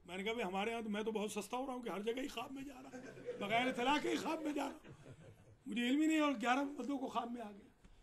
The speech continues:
वो खैर आ गए बेचारे, आज खाना भी यहीं खाया हमारे पास। तो मैंने उनसे कहा, अभी खाना खाने जो गए तो शानदार पे,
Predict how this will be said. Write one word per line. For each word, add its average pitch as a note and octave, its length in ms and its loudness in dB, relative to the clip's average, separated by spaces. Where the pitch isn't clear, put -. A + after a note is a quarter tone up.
वो B3 180 4
खैर G#3+ 300 2
आ F#3+ 200 -2
गए G#3+ 160 2
बेचारे, G3 360 0
आज F3 240 -10
खाना F3+ 220 -2
भी G3+ 120 0
यहीं F#3+ 140 0
खाया F#3 280 -4
हमारे F#3 240 -10
पास। - 300 -20
तो - 60 -10
मैंने A3+ 200 2
उनसे A#3+ 180 0
कहा, A#3+ 180 0
अभी G#3 160 -6
खाना A3 280 -6
खाने A3+ 280 -4
जो G3+ 160 -6
गए G3+ 180 2
तो F3 260 -6
शानदार G3 520 2
पे, D#3+ 200 -14